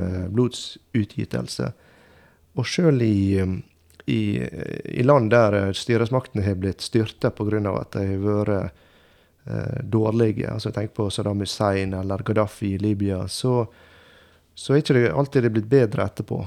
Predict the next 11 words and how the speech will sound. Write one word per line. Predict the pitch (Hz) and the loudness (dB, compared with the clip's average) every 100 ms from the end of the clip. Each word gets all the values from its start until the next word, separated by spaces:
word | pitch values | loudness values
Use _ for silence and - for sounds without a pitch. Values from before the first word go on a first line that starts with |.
| - | -8
Altså | 156 117 120 | -6 -4 2
det | 139 | 2
å | 110 | 4
ha | 139 135 110 | 6 8 6
en | - 104 | 2 -4
sterk | - 127 - | 0 -2 -2
styresmakt, | - 113 113 123 139 - 135 | -4 -2 0 -2 -4 -2 -6
det | |
fører | - 123 147 147 107 98 90 - - - _ | 2 6 6 6 4 2 -4 -10 -12 -20 _
faktisk | 147 - - 113 - - | -4 -4 -4 -2 -4 0
til, | 156 127 104 | 6 6 6